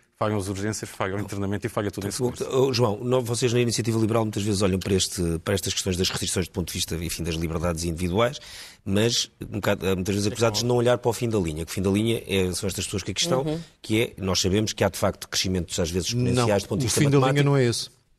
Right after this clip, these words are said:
Speaker 4: Lamento, o fim da linha não é esse. É por isso que nós não insurgimos contra isso. Não é só uma questão
Speaker 2: Ok,
Speaker 4: de liberdade
Speaker 2: podemos,
Speaker 4: individual.
Speaker 2: há vários fins da linha, de facto.
Speaker 4: Não, não,
Speaker 2: Isso eu
Speaker 4: não,
Speaker 2: posso
Speaker 4: não. É que, é que
Speaker 2: concordar.
Speaker 4: depois continua, aliás, o Nuno estava exatamente por aí.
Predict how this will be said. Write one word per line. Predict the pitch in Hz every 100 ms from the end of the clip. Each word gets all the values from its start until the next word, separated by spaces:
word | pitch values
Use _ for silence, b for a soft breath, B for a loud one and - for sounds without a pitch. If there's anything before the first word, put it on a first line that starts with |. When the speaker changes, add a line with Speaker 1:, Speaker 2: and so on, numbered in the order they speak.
| b b b 113
Speaker 4:
Lamento, | 120 120 107
o | 110
fim | 147
da | 127
linha | 127 131
não | 127
é |
esse. | 120 -
É | 120
por | -
isso | 139 -
que | 143
nós | 135
não |
insurgimos | 139 147 135 135
contra | 147 131 123
isso. | 107
Não | 123 143
é |
só | 135
uma | 139
questão | 131 139
Speaker 2:
Ok, | 131
Speaker 4:
de | -
liberdade | 92 85
Speaker 2:
podemos, |
Speaker 4:
individual. | 90 90
Speaker 2:
há |
vários | 87 98 104
fins | - 107
da | 110
linha, | 92 82
de | 104
facto. | 135
Speaker 4:
Não, | 147
não, | 151
Speaker 2:
Isso | 143
eu |
Speaker 4:
não, | 127
Speaker 2:
posso | 131
Speaker 4:
não. | 120
É |
que, | 120
é |
que | 92
Speaker 2:
concordar. | - -
Speaker 4:
depois | 180 139
continua, | - 151 156 160 185
aliás, | 127 113
o | 117
Nuno | 131
estava | 139 147
exatamente | 156 147 156 156 151
por | 160
aí. | 156 139